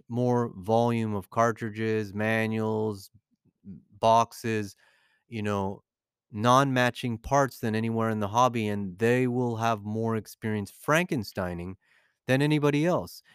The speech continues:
And if you're new to the hobby, Frankensteining is where you're getting a lot of parts and pieces, and you're trying to get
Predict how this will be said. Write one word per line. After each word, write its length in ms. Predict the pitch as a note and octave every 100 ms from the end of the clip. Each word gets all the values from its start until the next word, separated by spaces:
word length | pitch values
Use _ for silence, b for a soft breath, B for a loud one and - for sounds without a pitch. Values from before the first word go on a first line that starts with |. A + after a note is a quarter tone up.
| b
And 100 | A#2+
if 100 | D#3
you're 80 |
new 120 | E3+ A#3
to 100 | A3+
the 120 | D3+
hobby, 240 | D#3 C#3
Frankensteining 840 | B2 E3 G3 A3 F#3 D3+ C3+ C3
is 120 | A#2 A2
where 140 | A#2+
you're 140 | A#2
getting 360 | A2 A#2 C#3+ C#3+
a 80 | A#2+
lot 220 | A#2 A#2
of 80 | G#2+
parts 340 | - A#2+ -
and 140 | A2 G2
pieces, 540 | A2+ A2+ - A#2 G#2+ _ _ _ _ -
and 160 | A#2+
you're 120 | A#2+ A2
trying 640 | - - B2+ B2 B2 A#2
to 120 | A2+ -
get 300 | A#2 A2